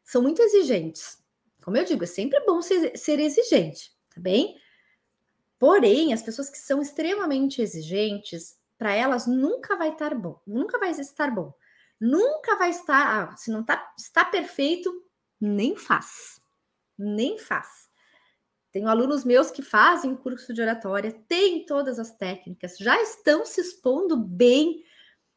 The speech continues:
Aí tem o desafio de fazer um vídeo pra internet. Faz um, faz dois, faz três, faz cinco, faz dez, faz vinte. "Ai, nenhum ficou bom, Bianca, resolvi não publicar."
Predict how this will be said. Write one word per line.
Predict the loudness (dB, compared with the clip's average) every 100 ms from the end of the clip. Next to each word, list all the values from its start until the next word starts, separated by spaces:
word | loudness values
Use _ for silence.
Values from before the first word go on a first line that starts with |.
| 2
Aí | 4 6 4 2 0
tem | 0
o | 0
desafio | 0 0 0 -4
de | -2
fazer | 0 2 2
um | 2
vídeo | 0 0 0
pra | 0
internet. | 0 0 2 0 -2 -8 -14 -14 _ _ _ _ _ _ _ _ _ _ _ _ _ _ _
Faz | -4 -2 -2 -2
um, | -4 -2 -4
faz | -8 -10 -4
dois, | 0 2 2 0
faz | -10 -10
três, | 0 4 4 2 -4
faz | -8
cinco, | -4 2 4 2 -2
faz | -4 -2
dez, | 2 4 4 4
faz | 4 4 2
vinte. | 0 2 4
"Ai, | 8 8
nenhum | 6 4 2 0
ficou | -4 0 2
bom, | 2 2
Bianca, | 2 0
resolvi | -2 -2 -2 0
não | -2 -2
publicar." | -2 -4 -4 -6 -8